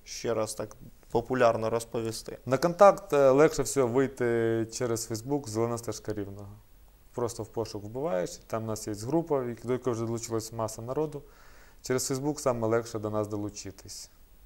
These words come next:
Speaker 1: А в
Speaker 2: Во.
Speaker 1: інших мережах, можливо, теж є групи, чи, можливо, десь,
Speaker 2: ВКонтакті
Speaker 1: десь ва-,
Speaker 2: я
Speaker 1: де
Speaker 2: не
Speaker 1: вас
Speaker 2: створював,
Speaker 1: знаходити?
Speaker 2: я звідти вийшов.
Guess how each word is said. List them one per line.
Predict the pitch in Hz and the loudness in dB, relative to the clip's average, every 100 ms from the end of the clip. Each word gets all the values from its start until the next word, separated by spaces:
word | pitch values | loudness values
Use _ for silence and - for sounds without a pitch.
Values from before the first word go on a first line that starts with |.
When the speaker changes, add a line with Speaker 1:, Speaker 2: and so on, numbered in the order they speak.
| - - - - - - - - - - - - - - - - - - - - - | -20 -20 -20 -20 -20 -20 -20 -20 -20 -20 -20 -20 -20 -20 -20 -20 -20 -20 -20 -20 -2
Speaker 1:
А | 113 | 0
в | 110 | 2
Speaker 2:
Во. | 120 | 4
Speaker 1:
інших | 143 - 127 | 4 2 0
мережах, | 123 120 120 113 107 104 | 2 6 8 6 4 0
можливо, | 107 104 110 101 | -2 0 -2 -2
теж | - 135 | 2 2
є | 135 120 | 4 2
групи, | 113 110 101 | 0 -2 -2
чи, | 104 113 107 104 107 110 107 - - | -4 -2 -2 -2 -6 -10 -10 -12 -10
можливо, | 101 98 107 113 107 | -12 -8 -8 -6 -4
десь, | 104 | -4
Speaker 2:
ВКонтакті | - 139 120 | 0 -2 6
Speaker 1:
десь | 139 127 117 | 6 6 6
ва-, | 123 | 4
Speaker 2:
я | 120 | 6
Speaker 1:
де | |
Speaker 2:
не | |
Speaker 1:
вас | 135 131 107 | 6 4 4
Speaker 2:
створював, | 127 131 147 135 131 | 2 6 8 8 8
Speaker 1:
знаходити? | 123 123 | 6 6
Speaker 2:
я | 120 | 2
звідти | 107 107 117 117 - | 0 -4 -6 -6 -6
вийшов. | 110 107 113 107 - 104 | -6 -4 -4 -6 -8 -10